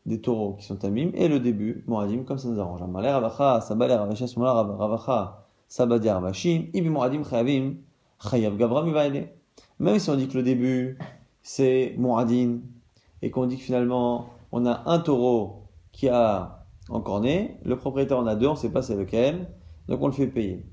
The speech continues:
Pourquoi on a dit que ils vont, ils seront Chayavim, au pluriel ? On devrait dire Chayav Gavra Mivaele, on devrait dire que le propriétaire, il est Chayav. Et tout Maïshneem, et même prendre les deux, les deux sont Chayavim. Ici, on a une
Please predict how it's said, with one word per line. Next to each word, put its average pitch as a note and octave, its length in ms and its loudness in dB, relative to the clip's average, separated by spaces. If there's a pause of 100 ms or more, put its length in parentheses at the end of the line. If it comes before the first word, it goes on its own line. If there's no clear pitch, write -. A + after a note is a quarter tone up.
(200)
Pourquoi G3+ 260 -2
on - 20 2
a - 60 2
dit C#3+ 160 -2
que C3+ 460 2 (520)
ils C3 240 0
vont, E3+ 380 2
ils A#2+ 60 -4
seront - 280 -2
Chayavim, B2 600 2
au A2+ 100 0
pluriel ? A#2+ 640 2 (480)
On - 80 -6
devrait A2+ 220 2
dire G2+ 200 -4
Chayav G2+ 240 0
Gavra A#2 300 2
Mivaele, G#3+ 600 -2
on A#2 60 -10
devrait A2 180 0
dire A#2 120 0
que A#2+ 80 -4
le A2+ 140 0
propriétaire, A#2+ 480 -4
il A#3+ 100 -4
est - 80 -8
Chayav. G2 360 -2 (380)
Et A#2+ 120 -4
tout E3 100 -2
Maïshneem, D#3 840 2 (600)
et A#2+ 80 0
même F3+ 240 2
prendre G#3 260 -2
les C#3 200 2
deux, A2+ 340 -2 (100)
les C#3+ 240 2
deux G3+ 720 4 (240)
sont - 280 -4
Chayavim. A#2+ 460 2
Ici, A#2+ 220 -4
on E3+ 100 -2
a C#3+ 120 2
une C3+ 360 2